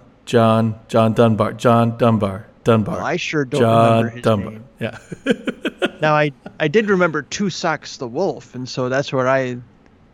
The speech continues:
Speaker 2: once we hit, uh, Two Socks or Kicking
Speaker 1: <laughs>
Speaker 2: Bird or Stands
Speaker 1: Yeah.
Speaker 2: with the Fist, I thought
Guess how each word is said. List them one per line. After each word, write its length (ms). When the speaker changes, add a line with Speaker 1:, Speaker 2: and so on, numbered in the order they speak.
Speaker 2:
once 220
we 80
hit, 200
uh, 260
Two 180
Socks 520
or 120
Kicking 360
Speaker 1:
<laughs> 60
Speaker 2:
Bird 640
or 160
Stands 420
Speaker 1:
Yeah. 40
Speaker 2:
with 80
the 100
Fist, 480
I 100
thought 320